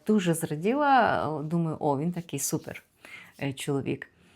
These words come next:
М, перший раз була я сама винна, що дійсно я звернула, і вантажівка їхала, і це, ну, несерйозно.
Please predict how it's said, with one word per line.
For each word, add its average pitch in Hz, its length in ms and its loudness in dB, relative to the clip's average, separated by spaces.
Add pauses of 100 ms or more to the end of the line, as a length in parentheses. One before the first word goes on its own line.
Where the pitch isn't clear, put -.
(300)
М, 156 200 0
перший 160 280 0
раз 180 160 4
була 151 200 4
я 151 100 6
сама 143 260 0
винна, 196 280 4
що - 240 -2
дійсно 147 580 0
я 139 340 2
звернула, 160 600 2
і 143 280 -2
вантажівка 143 580 -2
їхала, 139 500 2
і 135 200 0
це, 127 360 -2
ну, 147 280 -2 (640)
несерйозно. 147 800 0